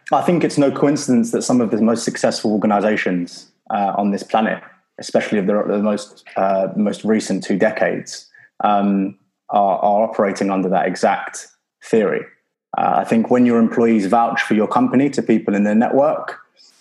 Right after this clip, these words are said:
you're not only growing your talent pipeline, you're making your employees more invested into the success of your company. So that feeds into the psychology of employees wanting their referrals to succeed because of their own reputation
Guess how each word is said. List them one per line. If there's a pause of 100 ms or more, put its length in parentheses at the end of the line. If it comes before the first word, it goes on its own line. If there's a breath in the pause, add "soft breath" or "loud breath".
(160)
you're
not
only
growing
your
talent
pipeline,
you're
making
your
employees
more
invested
into
the
success
of
your
company. (160)
So (1400)
that
feeds
into
the
psychology
of
employees
wanting
their
referrals
to
succeed
because
of
their
own
reputation